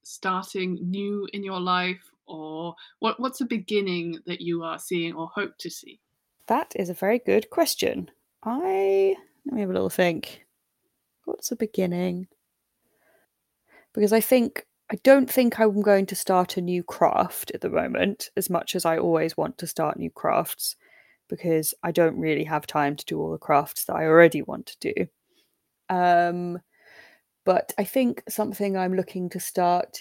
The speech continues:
Speaker 2: is doing more, um, more singing, 'cause, you know, as Sophie knows, and possibly, I can't, I can't remember how much I've talked about,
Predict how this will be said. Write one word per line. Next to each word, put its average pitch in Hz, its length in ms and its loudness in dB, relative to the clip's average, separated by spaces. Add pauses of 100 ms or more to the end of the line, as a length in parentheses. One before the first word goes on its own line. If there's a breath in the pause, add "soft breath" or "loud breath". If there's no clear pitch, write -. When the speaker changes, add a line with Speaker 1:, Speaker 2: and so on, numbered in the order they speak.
Speaker 2:
is 180 400 0 (260)
doing 180 640 -2 (140)
more, 180 760 0 (480 soft breath)
um, 175 680 0 (180)
more 220 200 2
singing, 180 600 6 (400)
'cause, 170 260 -2
you 170 60 -2
know, 165 100 -6
as - 400 -4
Sophie 175 380 -2
knows, 170 460 2 (300)
and 170 240 -4
possibly, 165 520 0 (440)
I - 60 -10
can't, 175 320 6
I - 60 -18
can't 160 140 4
remember 156 240 -2
how 147 140 4
much - 380 -2
I've 151 180 -2
talked - 280 -6
about, 151 240 -2